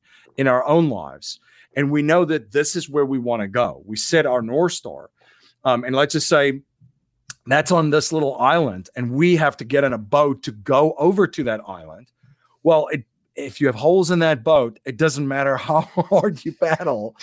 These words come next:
Uh, it's, you're probably gonna sink before you get there. So make sure that the, the boat is, all the, the, the leaks are plugged.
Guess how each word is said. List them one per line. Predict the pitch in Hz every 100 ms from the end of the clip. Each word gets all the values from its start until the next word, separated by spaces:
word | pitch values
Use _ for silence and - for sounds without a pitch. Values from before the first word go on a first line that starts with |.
| - - 202 -
Uh, | 143 143 139 139
it's, | - - 147 - 170
you're | 170
probably | 170 185 208 233 202
gonna | 170
sink | 147 - 180 135
before | 139 - 151
you | 131
get | 101 135 139
there. | 120 104
So | 131
make | 120 160 170
sure | - 180
that | 147 -
the, | 117 - -
the | 110
boat | 117 127 139
is, | 131 117 - _ _
all | 139 165
the, | 175 151 - 139
the, | 123 117 _
the | 120
leaks | 110 123 139 -
are | 131 117
plugged. | - - 143 135 131 123